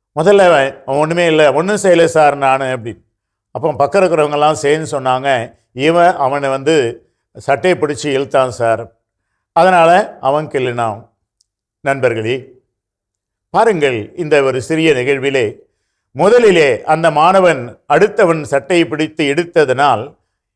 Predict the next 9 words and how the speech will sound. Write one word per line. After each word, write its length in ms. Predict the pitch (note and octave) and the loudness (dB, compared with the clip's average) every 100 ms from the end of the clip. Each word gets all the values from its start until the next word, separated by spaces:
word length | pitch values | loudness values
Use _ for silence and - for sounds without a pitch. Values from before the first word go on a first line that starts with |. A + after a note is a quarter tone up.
| - | -4
இவன் 500 | D#3 D#3+ C3+ A2+ - | 0 2 0 -4 -4
அவனை 460 | D3 D3+ D3+ C3+ A2 | 0 2 2 -2 -2
அடிக்கப் 520 | B2+ D#3 E3 D#3+ C#3 | -2 -2 -4 -4 -4
போகி 560 | C3 C#3+ C#3 G#2 - _ _ _ | -2 0 -2 -4 -12 _ _ _
அங்கே 360 | - D3 F3 D#3+ | -2 -2 0 2
ஒரு 440 | D3 C#3 B2 A2+ - | 4 2 0 -4 0
குழப்பமே 720 | D3+ E3 E3+ D#3+ D#3 D#3+ B2 | 2 2 0 -4 -2 -4 -2
ஏற்பட்டு 520 | C3 C#3 C#3+ A2 B2 | -2 -2 -6 -6 -6
விட்டது. 560 | A2 A#2+ A2 A#2+ G2+ | -4 -4 -4 -6 -10